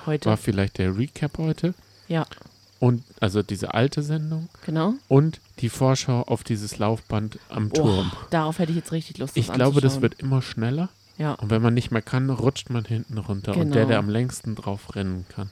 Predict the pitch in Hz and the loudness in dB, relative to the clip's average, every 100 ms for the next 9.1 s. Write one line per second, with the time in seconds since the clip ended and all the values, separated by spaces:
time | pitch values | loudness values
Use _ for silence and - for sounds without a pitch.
0 | - 147 - - 156 - 143 101 131 107 | -6 -6 -6 -10 -10 -6 0 0 0 -2
1 | - 117 - 107 104 104 - 98 95 98 | -2 -4 -2 -2 -4 -4 -6 -6 -4 -4
2 | 95 95 92 92 - 92 90 98 - 107 | -2 -4 -4 -4 -6 -4 -4 -6 -8 -8
3 | 92 92 98 - - 90 233 85 - - | -6 -6 -6 -6 -10 -4 -4 -4 -4 -4
4 | - 90 90 92 95 101 - 98 98 - | -4 -2 0 0 -2 -4 -4 -6 -4 -6
5 | 95 - 104 - - - 269 269 - - | -4 -6 -8 -16 -16 -12 -12 -12 -18 -20
6 | - - 98 107 98 113 110 104 107 104 | -14 -8 -6 -2 0 0 0 0 -2 -2
7 | 98 - 92 90 101 95 92 90 - 120 | -4 -4 -4 -2 0 0 -2 -6 -6 -6
8 | 131 95 82 92 98 98 95 95 95 104 | -6 -8 -8 -10 -8 -8 -8 -8 -8 -8
9 | 107 | -10